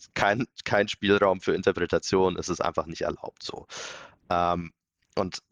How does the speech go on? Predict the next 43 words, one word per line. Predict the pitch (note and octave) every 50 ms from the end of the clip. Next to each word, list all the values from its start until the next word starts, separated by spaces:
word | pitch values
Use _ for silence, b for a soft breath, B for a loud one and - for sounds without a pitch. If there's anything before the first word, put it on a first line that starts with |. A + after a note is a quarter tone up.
| - _ - _
d-, | - - - _
das | - G#2 - -
Problem, | - F2+ D#2+ G#2 B2 C#3 C3+
das | G#2+ - -
man | F#2+ F2+
da, | F2 F2 E2 -
dann | - G2+ A2+ C3 G#2
hatte, | G2 F#2+ - - F#2
war, | E2+ F2+ F2+ F2+ F#2 G2 - b b b b b _ _
ähm, | - F#2 F2+ F2+ F2+ F2+ F2+ F2 F2 F2 F2 E2 - _ _ _ - -
eigentlich | - G2 G2+ G#2 A2+ A#2 G#2+ G2+ - - - -
sitzen | G2+ F#2+ G#2+ A#2 - - - G2
die | F2+ F2
weltweit | F#2 F#2 F#2+ G2 - F#2 F2 F2 E2+ _ -
größten | - - F#2+ A2 B2+ - - - F2+
Kryptobörsen, | - - - G2+ - - F#2+ - - E2 E2+ F2 F2+ - - -
also | - - - E2 D#2 - _ _ _ _ _ _ _ - -
Huobi | G2+ F#2+ G2+ A#2+ B2+ B2+ A#2
zum | G2+ - - G2
Beispiel | E2+ F2 E2+ F2 - - - F2
und | E2
Binance, | - F2+ F#2 G2 G2+ - -
die | - - _ _ _ _ _
kommen | - - G2 G#2 G2+
aus | E2 F2+ - - -
China. | - - F3+ - - - - _ _
<laughs> | - - - - - - - - - - - - -
Das | G2+ F#2+ -
heißt, | G#2 G2 - -
die | G#2+
haben | G#2+
jetzt | A2+ G#2+ - A2
ein | G2+
Riesenproblem, | G#2+ A2 G#2+ - G2+ F2+ A2 C#3 C3
die | G2+
haben | F#2+ F#2+
diese | F#2 F2+ F2
ganzen | F#2 G2 G2+ - - F2+
chinesischen | - G2 F#2 F#2+ F#2 F2+ - F2 E2+
Kunden, | - C3+ D#3 D#3 - - G2+ G#2+ C3+ - B2+ B B B _
die | - G2 - -
alle | G#2 G#2+ G#2+ G2+
wissen, | F#2+ A#2 - - - F#2+ G2+ B2 D#3+